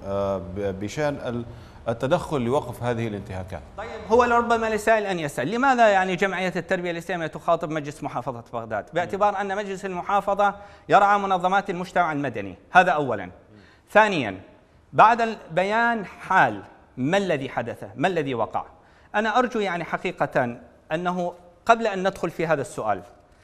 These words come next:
Speaker 2: أن نجيب على مسألة، ما هي طبيعة العقد بيننا وبين كلية التراث حتى نحل الإلب-، الإشكال للمسا-، للمستمع. آه، طبعا قدمنا هذا العقد،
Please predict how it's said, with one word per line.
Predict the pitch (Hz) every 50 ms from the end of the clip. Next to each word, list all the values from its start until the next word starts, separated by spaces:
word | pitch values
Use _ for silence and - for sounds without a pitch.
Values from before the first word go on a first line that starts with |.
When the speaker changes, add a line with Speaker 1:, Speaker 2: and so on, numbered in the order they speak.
| _ _ _ - -
Speaker 2:
أن | 196 180 180
نجيب | 175 156 196 220 208 185
على | 165 185 180 165
مسألة، | 165 175 160 - 151 131 135 131
ما | 135 170 220 214 214
هي | 214 208 196 180
طبيعة | 180 175 160 170 202 196 - 170 170 -
العقد | 165 131 - - 190 196 - - 190 165 151 143 127
بيننا | 156 190 202 196 190 185 185 180
وبين | 160 151 170 190 190 175
كلية | - - 165 151 175 175 - -
التراث | 147 - - 127 123 113 104 - - - - - _ _
حتى | - 139 131 - 147
نحل | 143 160 - 220 233 233
الإلب-، | 226 220 220 220 214 220
الإشكال | 220 202 - 180 175 180 175 170 170 170 185 - - - 226 233 220
للمسا-، | 214 208 196 196 196 190 190 220 220 208 180 170
للمستمع. | 175 180 180 180 190 220 214 - - 170 127 117 85 - - - - - - _ _ _ - _ _ _ - - - - - - _ -
آه، | - 151 156 165 160 165
طبعا | 160 208 202 202 202
قدمنا | 190 - 202 190 233 269 269 254 240 214 196 214 214 214
هذا | 196 202 190
العقد، | 160 165 175 - - 180 -